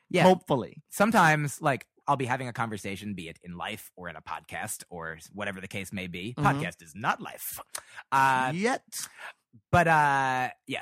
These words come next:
Speaker 1: eventually all. Um,
Speaker 2: Everything's gonna be a podcast soon.
Speaker 1: uh, but sometimes, like, I will be telling a story and then somebody will jump in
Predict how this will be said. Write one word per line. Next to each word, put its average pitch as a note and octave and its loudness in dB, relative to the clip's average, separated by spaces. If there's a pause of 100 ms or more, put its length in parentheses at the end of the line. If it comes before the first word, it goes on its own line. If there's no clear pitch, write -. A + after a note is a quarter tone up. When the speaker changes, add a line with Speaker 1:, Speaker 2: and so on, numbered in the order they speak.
Speaker 1:
eventually C#3 -4 (100)
all. D#2 -8 (380)
Um, C3+ 6
Speaker 2:
Everything's E3+ 0
gonna F3 -4
be E3+ -2
a E3+ -4
podcast E3 -8
soon. G2 -12 (460)
Speaker 1:
uh, C#3 2
but C#3+ -4
sometimes, F3+ 4
like, C3+ 0
I C#3 4
will D3+ 4
be C#3+ -2
telling D3 0
a C3 -6
story C3 0
and B2 -2
then A#2+ -4
somebody C#3 0
will B2 -2
jump D#3 2
in F#3 0